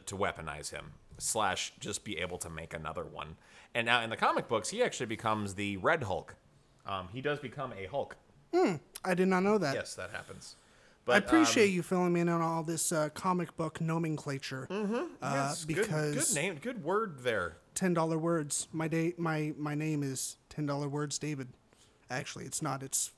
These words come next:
Speaker 2: it's Philip. <clears throat>
Speaker 1: Well, does Philip wanna keep going?
Speaker 2: Yes,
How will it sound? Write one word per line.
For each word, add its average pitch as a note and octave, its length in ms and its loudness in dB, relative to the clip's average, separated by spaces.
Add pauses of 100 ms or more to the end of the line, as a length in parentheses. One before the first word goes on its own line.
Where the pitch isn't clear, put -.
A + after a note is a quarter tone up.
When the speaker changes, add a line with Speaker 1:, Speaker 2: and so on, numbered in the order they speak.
(160)
Speaker 2:
it's B2 160 -10
Philip. - 340 -12 (960)
<clears throat> B3 60 4 (1500)
Speaker 1:
Well, G2 140 -14
does G2 160 -14
Philip G2 340 -8
wanna G2+ 180 -8
keep - 260 -16
going? A2 320 -10 (300)
Speaker 2:
Yes, A#2 400 -6